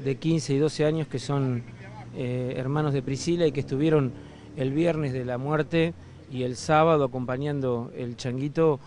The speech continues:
eh, se presenten en la fiscalía a través de la cámara Gesell, porque, eh, si ellos repiten ante el fiscal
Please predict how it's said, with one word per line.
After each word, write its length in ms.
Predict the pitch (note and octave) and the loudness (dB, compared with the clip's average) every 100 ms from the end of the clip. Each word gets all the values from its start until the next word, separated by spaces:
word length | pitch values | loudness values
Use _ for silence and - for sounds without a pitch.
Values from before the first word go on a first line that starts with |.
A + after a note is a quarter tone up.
| - - - | -16 -18 -10
eh, 160 | C3 | -10
se 140 | A#2 B2 | -6 -6
presenten 420 | B2+ A2+ D3 C#3+ | -6 -4 -2 0
en 60 | C#3 | -2
la 80 | |
fiscalía 420 | A#2+ C3 C3+ D3+ D3+ | -6 -6 -4 -2 -2
a 40 | |
través 220 | C3+ C#3 | 0 0
de 60 | C#3 | 0
la 80 | C3 | 2
cámara 320 | C#3+ C#3 B2+ | 2 2 0
Gesell, 380 | D#3 D#3 E3+ B2+ | -2 -2 -4 -4
porque, 400 | A#2+ A#2 B2 A2+ - - - - - | -6 -6 -6 -8 -14 -20 -18 -18 -8
eh, 160 | C3+ | -8
si 200 | C3 D3 | -6 -4
ellos 200 | D#3 E3 C#3 | -4 -4 -4
repiten 540 | C#3 D#3 C#3+ C#3 B2+ - - - - - | -2 -2 0 0 0 -6 -16 -18 -14 -6
ante 260 | B2+ C3+ | -4 -2
el 80 | C3+ | -4
fiscal 540 | - A#2 D#3+ D#3 C#3+ | -4 0 6 6 4